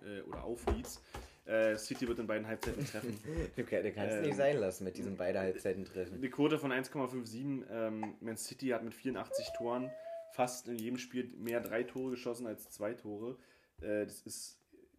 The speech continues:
Speaker 1: weiß ich nicht, finde ich geisteskrank irgendwie, die Statistik. Ähm, die kommen mit fünf Siegen,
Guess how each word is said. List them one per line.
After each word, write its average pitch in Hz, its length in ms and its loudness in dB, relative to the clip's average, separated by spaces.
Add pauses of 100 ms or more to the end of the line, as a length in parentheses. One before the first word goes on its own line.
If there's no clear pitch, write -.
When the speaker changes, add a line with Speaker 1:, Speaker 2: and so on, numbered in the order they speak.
(260)
Speaker 1:
weiß 110 200 -14
ich 95 60 -12
nicht, 95 220 -14 (800)
finde 95 160 -14
ich - 60 -16
geisteskrank 95 540 -8
irgendwie, 101 220 -14
die - 80 -20
Statistik. 127 480 -14 (400)
Ähm, 104 500 0 (100)
die 104 140 -10
kommen 123 260 0
mit 123 140 0 (440)
fünf 139 280 0
Siegen, 151 600 -4